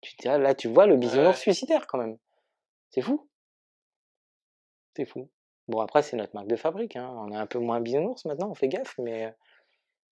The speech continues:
Speaker 1: et on est un peu moins suicidaire, parce qu'il y a trois cents personnes, euh, qui sont salariées
Speaker 2: Ouais.
Speaker 1: de Simplon et qu'il y a plein de gens qui comptent sur nous, mais,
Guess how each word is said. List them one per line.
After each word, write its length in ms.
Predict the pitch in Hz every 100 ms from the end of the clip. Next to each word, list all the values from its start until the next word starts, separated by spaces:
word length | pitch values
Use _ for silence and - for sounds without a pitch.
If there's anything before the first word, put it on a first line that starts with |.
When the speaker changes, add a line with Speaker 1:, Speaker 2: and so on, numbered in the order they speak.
| -
Speaker 1:
et 60 | 110
on 100 | 113
est 60 |
un 100 | 107
peu 120 | 95 110
moins 160 | 120
suicidaire, 500 | - - 156 165 139
parce 160 | - -
qu'il 120 | -
y 20 |
a 60 | 98
trois 160 | -
cents 160 | 101 104
personnes, 440 | 98 - 147 147 123 110
euh, 40 |
qui 140 | 101 110
sont 200 | 110 104
salariées 340 | 110 101 107
Speaker 2:
Ouais. 60 | 107
Speaker 1:
de 40 |
Simplon 600 | - 104 - 139 143 143
et 80 | 127
qu'il 140 | - 104
y 60 |
a 60 | 98
plein 140 | 110
de 60 | 110
gens 100 | 104
qui 120 | -
comptent 220 | - 117
sur 120 | 143
nous, 160 | 165 190
mais, 200 | 110 -